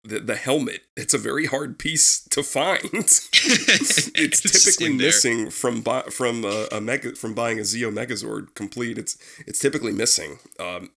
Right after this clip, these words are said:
Speaker 1: rendering it not complete. So I was very thrilled to, to find it. <laughs>
Speaker 2: That was, I'll never forget that. That,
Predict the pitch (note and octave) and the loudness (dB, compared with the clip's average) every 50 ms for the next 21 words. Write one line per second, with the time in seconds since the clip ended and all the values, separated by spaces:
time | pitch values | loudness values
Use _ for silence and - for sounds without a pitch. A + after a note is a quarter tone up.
0 | _ - G#2 G#2 G#2 G2+ G#2 G2+ F#2+ F#2+ - F#2 F#2 C3+ - - - - - - | _ -8 -4 -2 -2 0 0 -2 -2 -4 -4 -2 -2 -4 -4 -8 -14 -16 -16 -16
1 | - - - - - - - F2 E2 D#2+ D2+ C#2+ - G2+ G#2 G#2 - F2+ G#2 G#2+ | -16 -18 -10 -6 -4 -4 -4 -4 -6 -8 -10 -10 -10 -8 -8 -8 -8 -6 -4 -4
2 | A2 C#3 D3+ G2 E2+ - - F#2+ F#2 F2 F#2 F#2+ F#2+ - - F2 F2+ - - - | -2 -2 -2 -2 -4 -6 -8 -8 -8 -8 -8 -8 -8 -8 -8 -8 -8 -10 -10 -10
3 | G2+ - - F#2+ F#2+ A#2+ C3+ - E2+ E2+ - - - - - - - - G2+ G2 | -10 -8 -6 -4 -2 -2 -2 -2 -4 -6 -8 -8 -6 -6 -6 -4 -4 -4 -2 -2
4 | F#2+ F#2 F2+ - - - - G2+ G#2 G#2 G#2+ G#2 G2 F#2+ - - F2+ F2+ - E2+ | -2 0 0 0 -2 -2 -4 -6 -6 -4 -2 -2 0 0 0 -2 -2 -4 -6 -6
5 | E2+ E2 E2+ D2+ - A#2 B2 C3 | -8 -8 -8 -6 -2 -2 -2 -2